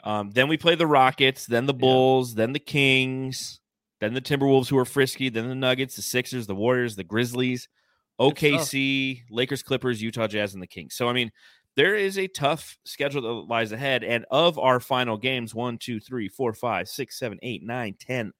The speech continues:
Speaker 2: eleven, twelve, thirteen. Thirteen of the last nineteen games are on the road.
Speaker 1: That's where we play the best, right?
Speaker 2: Road
Speaker 1: Isn't it?
Speaker 2: warriors indeed.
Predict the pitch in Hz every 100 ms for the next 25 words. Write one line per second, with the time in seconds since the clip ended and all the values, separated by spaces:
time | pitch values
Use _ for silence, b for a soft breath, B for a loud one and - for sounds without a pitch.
0 | _ - 98 101 123 110 87 - 110 _
1 | - 170 - - 180 110 87 - b b
2 | b - 180 202 196 180 180 127 117 120
3 | 117 110 120 131 143 151 135 139 139 101
4 | 87 - 110 127 135 131 131 123 101 87
5 | 82 80 73 - _ _ - 139 180 165
6 | 160 175 156 143 147 123 - 117 151 -
7 | 80 92 101 123 151 135 143 147 151 151
8 | 147 135 113 95 82